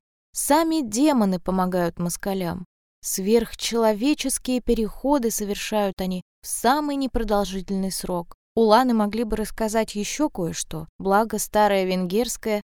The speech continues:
выпитое на отощавший желудок, ударило им в головы, а глаза юных паненок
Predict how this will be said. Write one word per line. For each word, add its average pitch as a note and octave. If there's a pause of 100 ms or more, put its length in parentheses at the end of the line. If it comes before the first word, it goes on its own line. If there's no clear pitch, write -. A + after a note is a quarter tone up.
выпитое G3
на F#3
отощавший F#3
желудок, F#3
ударило G3+
им F#3+
в F3+
головы, G3 (160)
а -
глаза G3
юных C#4
паненок F#3+